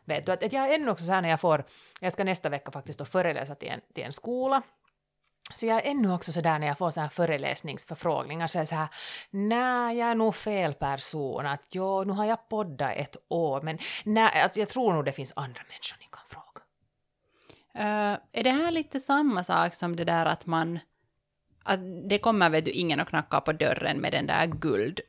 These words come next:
Speaker 2: eh, brickan som har de där, vet du, att här är följande steg och att det, att du måste bara själv ta det där steget. Oberoende liksom åt något håll.
Speaker 1: Ja, alltså man måste,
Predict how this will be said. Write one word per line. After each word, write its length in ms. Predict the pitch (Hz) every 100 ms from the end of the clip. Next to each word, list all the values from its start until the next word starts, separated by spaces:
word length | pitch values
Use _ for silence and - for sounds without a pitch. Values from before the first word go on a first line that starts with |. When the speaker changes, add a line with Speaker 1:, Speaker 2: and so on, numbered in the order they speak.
| _ -
Speaker 2:
eh, 220 | 160 147
brickan 640 | 170 170 165 _ - 202 -
som 240 | - 147 143
har 220 | 165 107
de 180 | - 117
där, 280 | - 117 - _ _ _
vet 180 | - 139
du, 60 | -
att 120 | -
här 420 | 247 240 220 202
är 200 | - 170 - _ _
följande 600 | - - 156 143 123 123
steg 360 | - - 98 -
och 80 | -
att 80 | -
det, 140 | 185
att 100 | 208
du 120 | 208 247
måste 360 | 254 262 -
bara 280 | 175 180 185
själv 580 | - - 262 175 95 - - _ _ _ _ _ _
ta 240 | 208 147 107
det 100 | 127
där 120 | 190
steget. 540 | - 143 104 107 214 - _ _ _ _ _ _ _ _ -
Oberoende 540 | 285 233 214 214 175
liksom 220 | 180 226
åt 80 | 247
något 260 | 311 196 156
håll. 240 | - 208 - _ _ _ _ _
Speaker 1:
Ja, 140 | 339 214
alltså 180 | 220
man 140 | 294 269
måste, 280 | 254 -